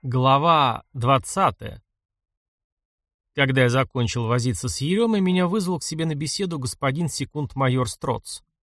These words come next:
Прям вот так вот взял и официально вызвал. То есть он мог бы просто от кареты крикнуть: "Эй, мол, поди сюда". Но нет, подозвал солдат и приказал, чтобы этот солдат вызвал меня. Никита, конечно, немного удивился, но приказ выполнил.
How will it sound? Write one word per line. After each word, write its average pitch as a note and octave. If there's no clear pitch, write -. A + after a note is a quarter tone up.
Прям B3+
вот B3
так -
вот F3
взял F#3+
и D3
официально D3
вызвал. A2
То -
есть C#3+
он D3
мог D3+
бы C3+
просто D3
от B2
кареты C#3+
крикнуть: C3
"Эй, E3+
мол, A2+
поди B2+
сюда". A2
Но G3+
нет, G3
подозвал D3+
солдат D#3
и E3+
приказал, C3+
чтобы B2+
этот A#2+
солдат B2+
вызвал A#2
меня. A#2+
Никита, D3
конечно, C3+
немного C#3
удивился, D#3
но C3
приказ -
выполнил. A2